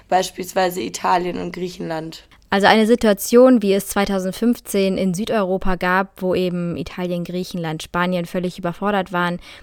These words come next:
Speaker 2: die wird sich wahrscheinlich nicht wiederholen. Grund ist eben dafür auch diese Massenzustromsrichtlinie, da eben die Geflüchteten auch einfach in der E U weiterreisen können. Also wenn jetzt ein Geflüchteter aus der Ukraine beispielsweise Verwandte in den Niederlanden hat, dann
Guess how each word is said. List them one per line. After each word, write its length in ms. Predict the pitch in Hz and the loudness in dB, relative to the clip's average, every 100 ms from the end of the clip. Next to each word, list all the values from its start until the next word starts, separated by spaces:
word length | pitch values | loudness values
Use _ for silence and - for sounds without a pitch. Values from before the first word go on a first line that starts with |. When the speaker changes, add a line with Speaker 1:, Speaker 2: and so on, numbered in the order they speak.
| _ - | _ -8
Speaker 2:
die 80 | 180 | -4
wird 120 | 196 | -4
sich 140 | 190 | -4
wahrscheinlich 420 | 180 165 180 170 185 | -4 -2 -2 -2 -2
nicht 300 | 190 - - | -2 -4 -2
wiederholen. 580 | 156 156 160 180 185 | -2 0 2 2 0
Grund 300 | 165 180 240 | 0 2 2
ist 260 | - 226 - | 2 -4 0
eben 200 | 196 175 | 0 0
dafür 400 | 165 165 - - | -2 -4 -4 -4
auch 80 | 165 | -6
diese 260 | - 170 | -8 -6
Massenzustromsrichtlinie, 1500 | 165 170 - 170 - 214 214 - 180 170 - 175 - 175 170 165 | -4 -4 -6 -8 -8 -10 -10 -8 -6 -6 -8 -10 -8 -6 -4 -4
da 220 | 165 170 | -4 -2
eben 280 | 175 165 156 | -4 -4 -6
die 120 | 156 | -8
Geflüchteten 640 | 160 - 165 165 - 160 - - - - _ _ _ _ | -10 -10 -8 -8 -6 -8 -10 -20 -20 -20 _ _ _ _
auch 160 | 175 - | -6 -2
einfach 480 | 175 185 180 - - | -4 -2 -4 -6 -10
in 140 | - 175 | -6 -2
der 160 | 170 | 0
E 20 | 165 | 0
U 160 | 180 | 0
weiterreisen 580 | 180 196 185 151 147 147 | 2 2 0 -2 -4 -4
können. 220 | 156 151 | -6 -6
Also 180 | 156 156 | -4 -4
wenn 100 | 165 | -4
jetzt 180 | 165 - | -6 -6
ein 400 | 160 160 160 156 | -6 -4 -4 -6
Geflüchteter 580 | 160 - 214 196 185 160 | -6 -4 -4 -4 -4 -4
aus 120 | 175 | -4
der 140 | 143 | -8
Ukraine 420 | 165 165 - 185 | -8 -8 -4 -4
beispielsweise 800 | 170 165 170 160 165 160 160 165 | -4 -4 -4 -10 -8 -6 -6 -8
Verwandte 460 | 151 156 156 175 180 | -8 -8 -8 -8 -6
in 220 | 165 160 | -6 -6
den 100 | 156 | -2
Niederlanden 420 | 175 214 185 175 | -2 0 0 0
hat, 200 | 170 165 | -2 -4
dann 180 | 156 156 | -6 -6